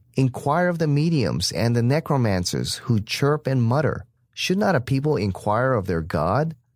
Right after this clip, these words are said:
Should they inquire of the dead on behalf of the living, to the teaching and to the testimony?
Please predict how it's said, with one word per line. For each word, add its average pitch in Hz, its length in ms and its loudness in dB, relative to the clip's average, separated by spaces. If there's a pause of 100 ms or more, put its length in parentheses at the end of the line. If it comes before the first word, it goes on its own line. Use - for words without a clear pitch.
(120)
Should 185 240 -2
they 175 180 0
inquire 127 480 0
of 113 160 -2
the 98 100 -2
dead 95 440 -2
on 101 180 -2
behalf 95 460 0
of 95 80 -4
the 87 80 0
living, 135 500 0 (320)
to - 80 -6
the 113 140 2
teaching 143 600 -2 (280)
and 110 160 0
to 117 100 0
the 92 80 -2
testimony? 156 720 0